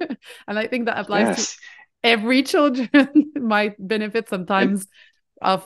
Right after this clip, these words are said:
Speaker 1: from less
Speaker 2: Everybody.
Speaker 1: stimulation. <laughs>
Speaker 2: Oh, yes. Yeah, yeah, yeah. And then, like, we put, um, some, um, cushions on the wall, and the colors are very, a light baby blue and a very light pink.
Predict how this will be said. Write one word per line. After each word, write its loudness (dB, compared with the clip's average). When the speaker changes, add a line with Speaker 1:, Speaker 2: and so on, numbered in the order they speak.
Speaker 1:
from 0
less -2
Speaker 2:
Everybody. 6
Speaker 1:
stimulation. 4
<laughs> -12
Speaker 2:
Oh, 6
yes. 2
Yeah, 2
yeah, -4
yeah. 2
And 2
then, 2
like, 0
we 2
put, -2
um, 0
some, -6
um, -2
cushions -4
on -2
the 2
wall, -2
and -6
the -6
colors 2
are -2
very, 0
a -6
light -4
baby -6
blue 0
and -4
a -4
very 4
light -4
pink. -6